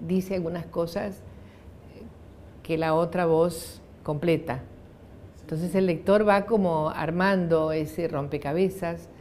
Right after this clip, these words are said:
Yo tra-, trabajé, digamos, un poco con el misterio, con el suspenso, eh, que, que no es que me costó, me salía espontáneamente, ¿no?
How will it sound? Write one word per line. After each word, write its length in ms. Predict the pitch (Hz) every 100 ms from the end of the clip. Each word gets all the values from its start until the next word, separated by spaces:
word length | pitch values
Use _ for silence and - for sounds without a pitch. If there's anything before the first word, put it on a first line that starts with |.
| - -
Yo 240 | - 226
tra-, 400 | 226 226 214 190
trabajé, 680 | - 202 185 - 208 214 226
digamos, 720 | 190 190 185 185 196 196 -
un 160 | - 180
poco 360 | 190 190 214 214
con 180 | 180
el 240 | 165 151 156
misterio, 720 | - - 226 185 151 147 143
con 220 | - 151
el 100 | 151
suspenso, 880 | 151 135 - - 147 143 - 135 135 165 - - - -
eh, 680 | 160 156 156 151 156 151 147
que, 220 | 160 170
que 200 | - 156
no 300 | - - 117
es 60 | 170
que 140 | 170
me 140 | 185 165
costó, 500 | 151 - 254 208 135
me 180 | 156 147
salía 400 | - 160 196 190
espontáneamente, 1040 | - 151 139 160 147 190 180 135 131 131
¿no? 260 | 147 170